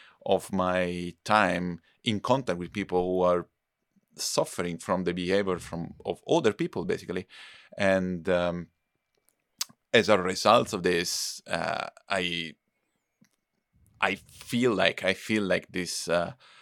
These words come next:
hunger for how these things are going and how the world is moving.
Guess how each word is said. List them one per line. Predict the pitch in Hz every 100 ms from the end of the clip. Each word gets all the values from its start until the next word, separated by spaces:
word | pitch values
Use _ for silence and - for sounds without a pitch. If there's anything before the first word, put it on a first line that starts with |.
| - _ _
hunger | - 139 147 151 127 104 101 101 - - -
for | - 104 98 95
how | - 107 107
these | 95 101 95 - - - - - -
things | - 110 104
are | 92
going | 92 131 101 92
and | 92 92
how | 104 107
the | 95 85
world | 90 85 80
is | 80
moving. | 101 107 82 92